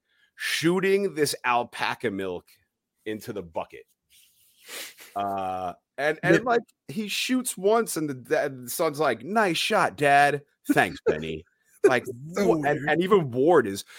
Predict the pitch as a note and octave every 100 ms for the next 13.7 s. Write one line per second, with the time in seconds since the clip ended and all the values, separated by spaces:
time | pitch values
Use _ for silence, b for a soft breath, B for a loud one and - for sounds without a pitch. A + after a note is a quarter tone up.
0 | B - F3+ D#3 - C#3+ - D3+ A#2 G#2
1 | G#2+ G2+ F#2 E2+ G#2 - F#2+ F#2+ G#2 F#2+
2 | F2+ E2+ E2 A2+ G#2 G#2 G2 F#3 C3+ D#3
3 | C3 G#2 G#2+ F2+ D#2+ - A#2 A#2 A#2 A2+
4 | G#2+ F#2+ C#2+ A1+ B _ G3 F3+ G3 E3+
5 | C3 B2 A2 A#2+ B2+ C3 C3+ C#3+ C#3 A#2+
6 | C3+ - C3+ A#2+ A#2+ A#2+ B2+ B2 A#2+ C3+
7 | B2 A#2+ A#2+ C#3 C3 B2+ - C3 B2 A2+
8 | - A#2+ A2+ G#2+ G2+ - A2 A2+ A#2+ -
9 | E3+ - - A2 A3+ - - - D#3 E3
10 | F3 F3+ - C3+ - C3 A#2+ G#2 G#2+ A2+
11 | A#2+ G2+ D#2+ F#2 A2+ A#2 C3 C3 G2 F2+
12 | C3 C3 B2+ A2+ G2 G2 G2 G2 E2 E2+
13 | - G2 F2+ - - A#2 -